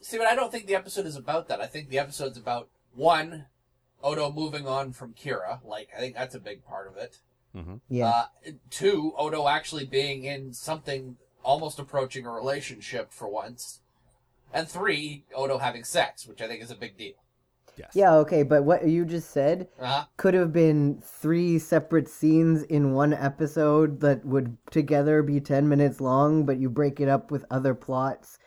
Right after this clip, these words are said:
Speaker 3: so that it's not boring.
Speaker 1: Well, I mean, that's true, but, like, I also didn't mind the whole mystery thing.
Speaker 2: I
Speaker 3: Yeah.
Speaker 2: feel like, I don't know, the mystery thing, like, they've done noir stories with him before, and they've done them better, I think.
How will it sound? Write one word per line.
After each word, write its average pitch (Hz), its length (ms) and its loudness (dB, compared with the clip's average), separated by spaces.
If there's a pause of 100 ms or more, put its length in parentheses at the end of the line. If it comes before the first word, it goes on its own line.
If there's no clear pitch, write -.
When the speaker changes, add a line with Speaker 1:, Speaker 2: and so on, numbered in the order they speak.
(180)
Speaker 3:
so 139 220 -2
that 131 160 0
it's 120 200 -6
not 127 400 0 (520)
boring. 135 720 4 (100)
Speaker 1:
Well, 190 200 2
I 190 40 0
mean, 190 100 0
that's 190 240 0
true, - 380 -4
but, 131 280 -2
like, 123 240 -6
I 139 140 2
also 143 260 0
didn't 113 220 -14
mind 113 280 -10
the 98 80 -18
whole 101 220 -12
mystery 95 340 -16
thing. 90 200 -20 (600)
Speaker 2:
I - 60 2
Speaker 3:
Yeah. 220 120 -2
Speaker 2:
feel 302 160 -2
like, 262 360 -2
I 160 100 -2
don't 180 120 2
know, 135 100 0
the 131 80 -2
mystery 180 300 -2
thing, 160 220 -6
like, 143 160 -4
they've 135 180 -2
done 135 280 0
noir 120 240 0
stories 117 380 -4
with 110 140 -10
him 110 200 -4
before, 104 300 -6
and 98 100 -4
they've 87 120 -8
done 98 160 -6
them 85 160 -6
better, 87 360 -8
I 110 100 -6
think. 117 300 -8